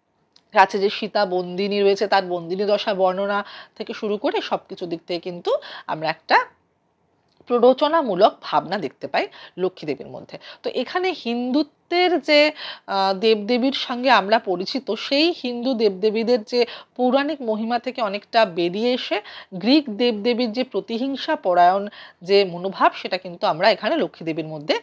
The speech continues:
পেয়েছি এবং মধুসূদনও সেই দিকটাই কিন্তু দেখিয়েছেন এই স্বর্গে। ঠিক আছে, এরপরে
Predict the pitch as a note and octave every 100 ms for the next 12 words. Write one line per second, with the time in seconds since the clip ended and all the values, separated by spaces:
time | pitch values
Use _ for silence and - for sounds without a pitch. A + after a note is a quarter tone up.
0 | - - _ - D3+ - D3 E3 A3 E3
1 | E3+ F#3 G3 C#4 - G3+ F#3 E3+ - F#3+
2 | F#3 F#3 F#3 E4+ D#4 - F#3+ G#4+ F#4 G3+
3 | - D#3+ - - _ _ - D#4 - B4
4 | - _ _ _ _ _ _ _ _ -
5 | - - B3+ D4+ F#4+ G4 F3+